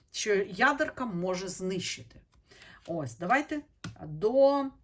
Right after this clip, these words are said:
трьохтисячного року. От може бути якісь війни, якась, е, знаєте, оце штучний інтелект, тобто роботи вже будуть за нас боротися. Бачите, спустошена земля. Тобто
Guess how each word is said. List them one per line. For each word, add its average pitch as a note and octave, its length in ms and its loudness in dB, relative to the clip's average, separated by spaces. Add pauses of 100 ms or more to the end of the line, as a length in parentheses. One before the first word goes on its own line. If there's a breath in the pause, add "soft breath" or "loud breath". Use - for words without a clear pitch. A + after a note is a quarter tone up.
(460)
трьохтисячного G#3 1120 -6
року. F3+ 460 -2 (1500 loud breath)
От C4 220 4
може G3+ 340 -2
бути F3 340 -4
якісь E3+ 420 -6
війни, E3 460 -6
якась, D3+ 600 -4
е, D#3+ 280 -10
знаєте, G#3 400 -4
оце - 280 -8
штучний A#3+ 540 -6
інтелект, G#3 720 -4 (240 loud breath)
тобто F#3 360 -8
роботи F3+ 500 -2
вже D3+ 220 -8
будуть D#3 380 -10
за D#3 140 -6
нас D3 260 -8
боротися. D3 640 -12
Бачите, - 380 -8
спустошена G3 840 -8
земля. E3 460 -8
Тобто - 400 -10